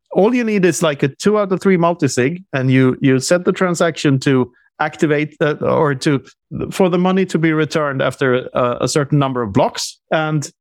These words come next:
both the seller and the buyer will have to okay the transaction. "Okay, I got the key. Okay, I have seen that he's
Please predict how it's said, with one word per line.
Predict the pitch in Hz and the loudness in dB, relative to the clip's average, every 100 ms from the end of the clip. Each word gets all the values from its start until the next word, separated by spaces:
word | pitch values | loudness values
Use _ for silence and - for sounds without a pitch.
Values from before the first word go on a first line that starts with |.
| - | -2
both | 214 240 | -2 0
the | 190 | -2
seller | - 190 190 185 | 0 0 2 2
and | 180 170 | 2 0
the | 151 | 0
buyer | 139 135 151 | 0 0 0
will | 143 | 0
have | 143 139 | -2 -2
to | 147 | 0
okay | 151 143 - 139 131 | 0 0 -2 -6 -2
the | 127 | -2
transaction. | 139 120 117 - 135 | 0 0 -2 -2 -2
"Okay, | 156 151 143 127 | -2 -2 -2 -2
I | |
got | 127 120 - | -4 -6 -6
the | |
key. | 110 160 180 180 - | -2 0 0 -2 -2
Okay, | 139 127 139 127 | -2 0 -4 -4
I | 120 113 | -6 -2
have | 120 113 | -2 -4
seen | - 127 117 | -2 0 2
that | 117 107 | 0 -2
he's | 117 113 - | -4 -4 -6